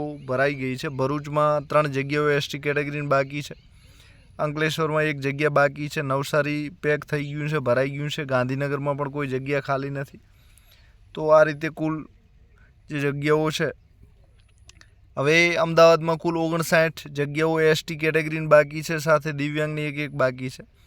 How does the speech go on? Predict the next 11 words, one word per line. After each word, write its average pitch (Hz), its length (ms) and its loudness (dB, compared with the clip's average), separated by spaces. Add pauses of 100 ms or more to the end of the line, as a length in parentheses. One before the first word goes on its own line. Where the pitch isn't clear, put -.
(400)
વડોદરામાં 160 600 4
ઓગણસિત્તેર 160 720 2
જગ્યાઓ 147 420 -2
એસ 151 200 2
ટી 151 140 -10
કેટેગરીની 151 520 -2
બાકી 143 360 2
છે. 147 140 -12 (840)
પછી 170 320 0
રાજકોટમાં 160 960 4
કુલ 165 260 -2